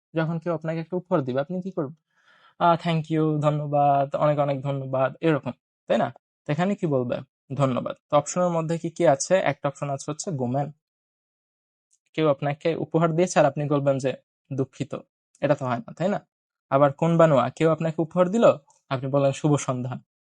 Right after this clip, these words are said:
Doesn't make any sense, না? এটা হবে না। হবে কি?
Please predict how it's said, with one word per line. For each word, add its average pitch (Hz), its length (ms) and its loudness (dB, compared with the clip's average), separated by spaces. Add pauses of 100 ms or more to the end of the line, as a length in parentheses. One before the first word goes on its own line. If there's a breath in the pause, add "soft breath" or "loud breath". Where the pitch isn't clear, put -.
Doesn't 139 280 2
make 123 160 -6
any 123 180 -4
sense, - 300 -10 (220)
না? 175 240 0
এটা 135 180 -2
হবে 123 220 -10
না। - 160 -10 (800)
হবে 165 200 4
কি? - 300 -4